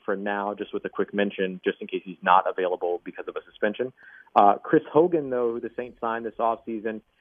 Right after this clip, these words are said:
I don't think people realize that Chris Hogan fits the prototype of a Saints receiver. He's actually six one, over a hundred and ninety pounds, around two hundred pounds. I think folks think of Chris Hogan as a, a smaller slot receiver because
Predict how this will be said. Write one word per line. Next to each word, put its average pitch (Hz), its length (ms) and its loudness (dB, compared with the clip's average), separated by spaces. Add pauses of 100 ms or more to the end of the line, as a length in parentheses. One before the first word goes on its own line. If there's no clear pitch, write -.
(240)
I 156 60 4
don't 233 100 4
think 240 140 -8
people 170 240 -2
realize 147 380 -2
that 127 100 -10
Chris 131 180 -6
Hogan 131 300 -6
fits - 160 -8
the 110 80 -12
prototype 123 420 -2
of 117 120 -8
a 110 100 -6
Saints 120 220 -10
receiver. 120 340 -6
He's 113 160 -8
actually 117 300 -6 (120)
six - 220 -10
one, 113 240 0
over 113 220 2
a - 20 0
hundred 113 240 -6
and 110 80 -8
ninety 110 260 -4
pounds, 110 460 0
around 107 180 -2
two 120 120 -2
hundred 117 240 -8
pounds. 117 260 0 (320)
I 117 80 0
think 147 240 0
folks 135 300 0
think 123 160 -6
of 127 100 -4
Chris 135 240 -2
Hogan 127 300 -2
as 104 120 -6
a, 98 240 -4
a 107 200 -6
smaller 113 400 2
slot 104 200 0
receiver 135 440 -6
because 110 340 -4